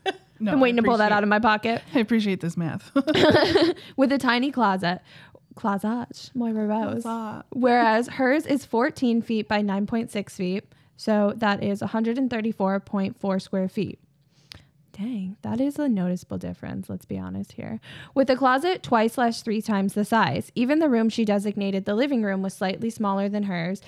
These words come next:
Speaker 2: but has a bigger closet and big, is bigger than mine. And when I asked about having the living room as a bedroom, she wasn't about that.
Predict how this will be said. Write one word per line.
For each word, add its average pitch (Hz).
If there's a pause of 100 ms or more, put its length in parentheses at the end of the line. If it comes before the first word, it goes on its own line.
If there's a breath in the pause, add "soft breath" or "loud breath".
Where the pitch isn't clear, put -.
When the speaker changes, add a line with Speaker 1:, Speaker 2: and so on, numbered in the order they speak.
(140 loud breath)
Speaker 2:
but 233
has 226
a 233
bigger 240
closet 190
and 202
big, 185
is 185
bigger 180
than 185
mine. 226 (240 soft breath)
And 233
when 226
I 220
asked 220
about 294
having 220
the 196
living 339
room 208
as 185
a 185
bedroom, 185
she -
wasn't 185
about 165
that. -